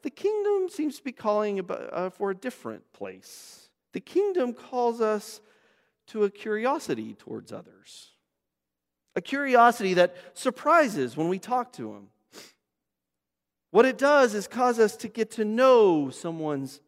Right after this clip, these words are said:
heart, their inside, and they know ours. Curiosity causes us to walk through boundaries and tear down walls because both boundaries and walls are created by humans.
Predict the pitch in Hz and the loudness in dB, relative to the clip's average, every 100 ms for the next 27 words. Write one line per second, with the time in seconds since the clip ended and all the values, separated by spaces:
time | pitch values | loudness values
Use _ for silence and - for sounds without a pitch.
0 | _ _ _ _ 262 151 - - - _ | _ _ _ _ -6 -6 -8 -20 -20 _
1 | _ _ _ _ _ _ _ 190 190 - | _ _ _ _ _ _ _ -4 -4 -10
2 | _ 294 247 139 113 - 113 95 92 60 | _ -8 -6 -6 -8 -4 -4 -4 -14 -20
3 | _ _ _ _ _ _ _ _ _ _ | _ _ _ _ _ _ _ _ _ _
4 | _ _ _ _ _ _ 156 196 220 220 | _ _ _ _ _ _ -4 -2 0 0
5 | 208 - 214 139 101 92 - - - _ | -2 -4 -6 -8 -10 -12 -20 -20 -20 _
6 | _ _ - 262 269 262 294 - 226 185 | _ _ -8 -2 2 4 4 2 -4 0
7 | 233 214 214 214 220 208 233 269 262 247 | 2 2 2 0 0 -2 0 -2 -6 -12
8 | 247 247 214 226 220 143 127 123 131 151 | -10 -2 0 0 0 -4 -6 -6 -6 -8
9 | 208 254 262 233 220 214 196 - _ _ | -6 -6 -4 -4 -4 -6 -8 -16 _ _
10 | 165 180 220 190 143 120 113 110 - _ | -8 0 2 4 2 0 -6 -14 -20 _
11 | _ _ - 190 226 214 214 208 - - | _ _ -14 -6 0 2 2 2 -4 -20
12 | _ _ _ _ _ _ _ 247 311 180 | _ _ _ _ _ _ _ -2 -2 0
13 | 175 233 170 131 127 190 170 131 - 139 | 0 0 -6 -8 -8 -6 -8 -8 -12 -8
14 | 202 113 104 107 160 117 131 - _ | -8 -8 -12 -12 -12 -12 -14 -18 _